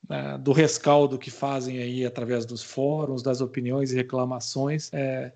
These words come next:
tentando consolidar uma voz, uma voz comum aí, né, e uma, uma visão, é, resumida e clara sobre problemas, qualidades. Acho que é,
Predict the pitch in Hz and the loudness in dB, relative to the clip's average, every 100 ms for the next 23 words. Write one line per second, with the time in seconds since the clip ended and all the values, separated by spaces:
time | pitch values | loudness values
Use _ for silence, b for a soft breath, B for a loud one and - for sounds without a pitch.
0 | b - 131 151 139 143 135 139 127 131 | b 2 4 4 4 2 4 0 4 4
1 | 131 123 110 123 127 - - - 131 117 | 6 4 6 6 6 0 -6 -6 -4 2
2 | 127 131 - 127 120 135 127 117 117 131 | 2 2 0 0 2 4 4 2 2 2
3 | 127 123 123 123 120 131 123 120 120 120 | 2 2 2 0 0 2 4 4 4 4
4 | 120 117 131 120 117 123 113 127 123 117 | 2 -4 -2 -2 -4 -6 4 6 6 4
5 | 123 123 127 120 120 123 127 120 B B | 4 4 4 4 4 4 2 -2 B B
6 | - 139 123 120 117 110 131 117 117 131 | -2 0 2 2 0 0 4 6 8 8
7 | 123 113 - 123 120 117 120 127 120 127 | 6 2 0 2 2 2 2 2 0 -4
8 | - - | -2 -4